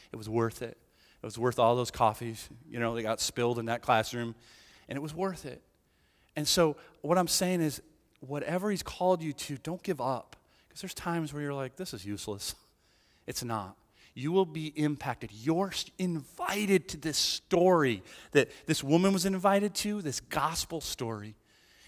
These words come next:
You're invited into it and become an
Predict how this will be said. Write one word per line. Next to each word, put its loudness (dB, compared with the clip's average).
You're -2
invited 0
into -6
it -4
and -10
become -6
an -8